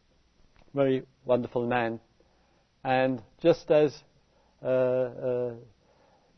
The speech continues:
Jimmy with a disability of eyesight, when coming into the meditation hall, used exactly the same form, the hand resting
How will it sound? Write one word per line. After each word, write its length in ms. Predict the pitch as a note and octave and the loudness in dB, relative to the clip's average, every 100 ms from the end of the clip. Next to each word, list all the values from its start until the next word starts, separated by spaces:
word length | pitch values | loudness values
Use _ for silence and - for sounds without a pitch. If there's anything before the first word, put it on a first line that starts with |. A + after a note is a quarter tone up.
| _ _ - - - | _ _ -20 -16 0
Jimmy 360 | D3 D3 C#3 | 4 4 4
with 260 | A2+ A#2+ G#2 | 0 -4 0
a 280 | A#2+ A#2 A2+ | 0 0 0
disability 680 | E3 - C3 E3 E3 - C#3 | -2 0 2 4 4 2 4
of 120 | B2+ | 6
eyesight, 520 | B2 A#2+ - B2 A#2+ - - _ _ _ _ _ _ _ _ _ _ _ _ _ | 6 4 2 0 0 -2 -20 _ _ _ _ _ _ _ _ _ _ _ _ _
when 220 | - C3 A#2+ | -2 0 0
coming 340 | D3+ D3 C#3 | 0 2 2
into 200 | C3+ C3+ | -2 -4
the 80 | B2 | -2
meditation 680 | B2+ A#2+ - D#3 D3 C#3 | 0 0 2 0 0 -6
hall, 440 | A#2+ B2 B2 A#2+ A#2+ _ _ _ _ _ _ _ _ _ _ _ _ | -4 0 0 0 -4 _ _ _ _ _ _ _ _ _ _ _ _
used 300 | C3+ C3+ - | -2 -2 -2
exactly 460 | A2 G2 C#3+ - D3 | -10 -2 -4 -2 -4
the 140 | B2 | -4
same 340 | - C3 C3 A#2+ | -4 -2 -2 -4
form, 540 | - B2+ G#2+ F#2 F2 _ _ _ _ - | 2 2 2 -4 -16 _ _ _ _ -12
the 100 | G2+ | -6
hand 580 | - C3 C3 B2+ B2 - | 2 4 4 2 0 -2
resting 640 | C3 A#2+ - C3 B2 A#2 | 2 2 0 -6 -4 -6